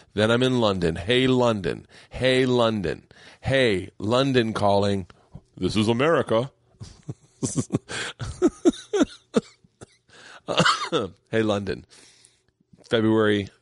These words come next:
fifteenth. I don't know if the tickets are on sale yet, but I'm doing a show at the Angel Comedy at the Bill Murray. I think it's a ten o'clock show. It is a small venue, so get your tickets asap. Uh,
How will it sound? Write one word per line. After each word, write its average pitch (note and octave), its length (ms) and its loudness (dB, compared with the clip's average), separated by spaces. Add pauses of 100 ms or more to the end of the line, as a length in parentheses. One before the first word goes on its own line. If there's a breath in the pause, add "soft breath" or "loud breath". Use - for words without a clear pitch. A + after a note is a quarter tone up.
fifteenth. - 680 0 (680 soft breath)
I G#2 120 2
don't G#2+ 180 2
know A2+ 160 2
if G2+ 80 0
the - 80 -4
tickets G2 340 -2
are G#2 100 2
on F#2+ 100 0
sale A2+ 320 0
yet, B2 280 0 (720)
but G#2 160 2
I'm A2 220 0
doing G#2+ 440 0 (340 loud breath)
a G#2+ 140 2
show B2 680 2
at G2+ 180 -4
the G2+ 280 -4
Angel B2 360 2
Comedy B2+ 560 0
at - 140 -6
the G#2+ 80 2
Bill G#2+ 320 -2
Murray. E2 440 -4 (400 soft breath)
I - 60 -8
think G2+ 120 2
it's F#2+ 100 -6
a E2+ 40 -4
ten A#2 220 2
o'clock B2+ 340 -2
show. C3 460 0 (220 loud breath)
It - 80 -6
is G#2 120 0
a A2 60 0
small A#2+ 400 0
venue, A2+ 460 2
so A2 200 0
get G2+ 200 0
your G2+ 100 2
tickets G2+ 640 -2
asap. F2+ 560 0 (440 loud breath)
Uh, F#2+ 420 2